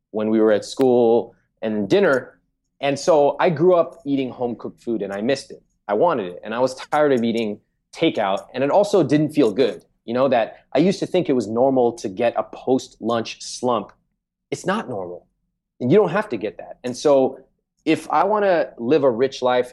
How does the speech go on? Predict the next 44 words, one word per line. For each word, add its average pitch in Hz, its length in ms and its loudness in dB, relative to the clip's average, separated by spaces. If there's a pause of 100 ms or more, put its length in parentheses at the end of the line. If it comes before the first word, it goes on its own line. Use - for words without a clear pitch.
and 117 100 -10
I 117 60 -6
wanna 127 280 2
be 117 260 -6
a 110 80 -8
top - 340 -4
performer, 131 580 0
I 123 60 -4
knew 147 180 4
that 131 300 2 (500)
I'm 143 120 0
sitting 202 260 2
here 165 120 2
putting 165 280 -2
stuff - 240 -2
into 135 100 0
my 113 160 0
body 110 320 2
every 104 160 -2
day. 110 220 0
I 95 60 0
wanna 131 180 0
make 110 160 -2
sure 104 140 -4
it's - 100 -10
the 92 80 -10
right 90 220 -6
stuff. 92 280 -14 (380)
So 139 420 4
I 151 140 0
used 208 240 -2
to 175 80 -4
be, 139 440 -2 (420)
um, 110 420 -6 (420)
roughly - 240 0
five 147 320 0
eleven, 135 560 0
six - 300 -10
feet, - 380 -4 (460)
and 127 260 -4
a 143 60 2
hundred 156 380 0
twenty-seven 127 540 -4
pounds. 104 560 -10